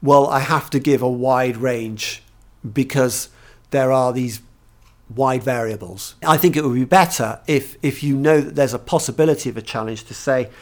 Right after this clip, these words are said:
"Okay, well, I think this cost or within this narrow range, um, uh, f-, for those aspects of the estate that are non-contentious,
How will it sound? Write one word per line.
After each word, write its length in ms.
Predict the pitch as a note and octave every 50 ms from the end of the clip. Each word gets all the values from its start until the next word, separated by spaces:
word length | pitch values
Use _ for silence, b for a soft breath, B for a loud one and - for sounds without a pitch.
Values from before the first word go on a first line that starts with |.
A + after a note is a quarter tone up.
| B B B B B
"Okay, 280 | D3+ D3+ D#3 D#3 C3+ B2+
well, 340 | B2 C3+ C3 C3 C3 - - - - - - - -
I 100 | C#3 C3+
think 400 | - - D3 C#3 C#3+ - - - - - b b b b b b b b b - - -
this 320 | C3 D3+ C#3 - - -
cost 460 | - - - - C#3 A#2 - - -
or 140 | C#3 C3 C3
within 400 | B2+ C3+ C3+ B2+ C#3 C#3+ C3 C3
this 240 | C#3+ D3 C#3+ - -
narrow 640 | C#3+ B2+ C3 C#3 D3+ D3 D3 C#3+ C#3 C#3 C3+ C3 B2+ B2+
range, 840 | B2 C3 C#3+ C#3 C3 A2+ G#2+ G#2 G#2 G#2 A2 A#2 A#2 - - - b b b b b b b b b b b - -
um, 500 | C3 C3 B2 A#2+ A#2+ A#2+ A#2+ A#2+ - - - - - - -
uh, 120 | - - - - E3 - - - - -
f-, 280 | C3 - - - D#3+ -
for 160 | - - D3
those 360 | C3+ D3 D3 D3 D3 C#3+ C3+
aspects 580 | - - D3+ C#3+ - - - - C#3+ - - -
of 60 | B2
the 100 | B2+ C3+
estate 340 | B2 - - - C3+ C3+ C#3
that 100 | A2+ A2+
are 80 | C#3 C3
non-contentious, 1080 | C3+ C#3+ C3+ C3+ B2+ - - B2+ A#2 - D#3 D3 - - - - - - - - -